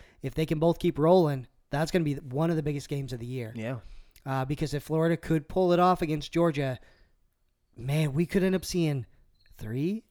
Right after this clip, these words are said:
Speaker 1: S E C teams in the top four at the end of the year. I don't know if that's possible, but
Speaker 2: Georgia
Speaker 1: uh, Georgia looks really good. So
Speaker 2: Georgia, as of recently,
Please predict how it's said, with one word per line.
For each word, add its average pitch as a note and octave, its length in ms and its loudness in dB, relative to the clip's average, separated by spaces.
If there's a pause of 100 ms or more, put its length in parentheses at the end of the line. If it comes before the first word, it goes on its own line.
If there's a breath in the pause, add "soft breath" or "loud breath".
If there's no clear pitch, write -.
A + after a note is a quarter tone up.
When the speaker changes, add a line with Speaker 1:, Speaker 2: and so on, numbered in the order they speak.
(100)
Speaker 1:
S E3 200 -4
E G3 80 -4
C G#3 180 -6
teams G#3 300 -6
in G#3 80 -4
the G3+ 60 -6
top G3 260 -6
four G3+ 180 -2
at G3+ 80 -4
the G#3 80 -2
end G3+ 120 -2
of G3+ 40 -8
the G#3 80 -4
year. G3+ 160 -2
I C#3 80 -2
don't D#3+ 140 0
know F3 80 2
if E3+ 80 -4
that's D#3+ 160 -4
possible, F3 500 0
but C#3+ 280 -4 (760 soft breath)
Speaker 2:
Georgia D#3 380 -6
Speaker 1:
uh, C#3+ 220 -2
Georgia E3 280 0
looks D#3 220 -2
really D3+ 180 0
good. D3 400 -2 (160)
So C3+ 560 -4 (1300)
Speaker 2:
Georgia, D#3 720 -2
as B2 240 -6
of A2 200 -6
recently, F#2+ 640 -8